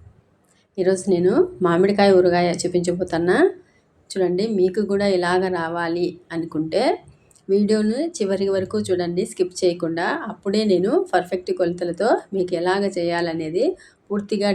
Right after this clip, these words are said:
డీటెయిల్డ్‌గా అర్థమవుతుంది. అలాగే ఫస్ట్ టైమ్ చేసే వాళ్ళైనా కూడా ఇలాగ చేసుకోండి, మనకి సంవత్సరం వరకు నిల్వ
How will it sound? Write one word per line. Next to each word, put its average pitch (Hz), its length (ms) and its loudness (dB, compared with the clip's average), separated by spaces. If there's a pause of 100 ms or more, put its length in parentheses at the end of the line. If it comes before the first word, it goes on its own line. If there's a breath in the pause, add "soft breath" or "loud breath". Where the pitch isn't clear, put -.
డీటెయిల్డ్‌గా 185 560 2 (360 loud breath)
అర్థమవుతుంది. 175 680 -2 (280)
అలాగే 180 360 2 (160)
ఫస్ట్ - 300 -4
టైమ్ 208 240 4
చేసే 180 280 2
వాళ్ళైనా 170 380 0 (100)
కూడా 202 160 0 (540 soft breath)
ఇలాగ 180 200 2 (140)
చేసుకోండి, 185 520 0 (240)
మనకి 185 300 -2
సంవత్సరం 180 540 -2
వరకు 175 220 -2 (160)
నిల్వ 180 260 6